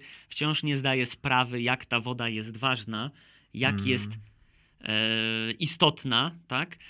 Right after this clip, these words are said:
Speaker 1: A mamy nadzieję, że ten odcinek jakoś pomógł nakreślić, tak, tę sytuację i opisać, jak duży jest to problem.
Speaker 2: Tak, i przypominamy, że właśnie ten odcinek, e, realizujemy w ramach kampanii Razem wpływamy na zmiany,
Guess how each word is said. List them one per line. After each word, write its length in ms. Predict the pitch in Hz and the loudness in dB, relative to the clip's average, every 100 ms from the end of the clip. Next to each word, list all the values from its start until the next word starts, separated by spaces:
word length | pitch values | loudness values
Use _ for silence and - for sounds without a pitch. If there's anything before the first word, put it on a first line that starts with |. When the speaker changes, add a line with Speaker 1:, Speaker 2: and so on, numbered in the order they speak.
| - - - _ - | -20 -20 -20 _ 2
Speaker 1:
A 540 | 147 175 175 170 175 170 | 6 8 8 6 4 4
mamy 200 | 156 151 | 4 4
nadzieję, 340 | 147 131 131 | 2 4 4
że 120 | 127 | 4
ten 160 | 131 127 | 0 0
odcinek 440 | 123 - 120 113 | 0 -2 -2 -2
jakoś 260 | 120 117 120 | -2 -2 -2
pomógł 840 | - 143 123 123 113 110 117 113 110 _ _ - | 2 2 4 2 0 0 0 -2 -6 _ _ -2
nakreślić, 1000 | 139 156 156 151 - 123 107 104 - - - | 0 2 4 6 6 2 -2 -2 -2 -2 -10
tak, 240 | 123 135 | -8 -6
tę 100 | - | -6
sytuację 500 | 120 131 120 117 127 | -6 -4 0 0 2
i 40 | 113 | -2
opisać, 400 | 107 123 120 135 | -2 -6 -2 0
jak 140 | 127 | 0
duży 220 | 127 120 | 0 -2
jest 240 | 113 - - | -2 -4 -10
to 80 | |
problem. 540 | 117 127 95 101 160 254 - | -8 -8 -8 -4 -2 -4 -6
Speaker 2:
Tak, 300 | - 110 92 | 2 4 4
i 60 | 120 | 0
przypominamy, 560 | - 151 160 160 151 139 | -2 -2 2 4 4 4
że 220 | 135 139 | 2 2
właśnie 260 | 131 147 | 2 -2
ten 140 | 131 139 | 0 0
odcinek, 540 | 135 - 135 131 - | 0 0 0 0 2
e, 320 | 131 123 120 120 | 2 4 6 6
realizujemy 600 | 127 123 120 123 123 117 | 6 6 4 4 4 2
w 60 | |
ramach 320 | 120 117 113 | 2 4 2
kampanii 640 | - 113 110 110 110 107 104 | 2 0 4 4 4 4 6
Razem 360 | 110 110 110 | 6 6 4
wpływamy 520 | 101 - 101 101 98 95 | 0 0 2 4 4 4
na 120 | 92 | 4
zmiany, 480 | 101 98 95 107 | 4 6 6 6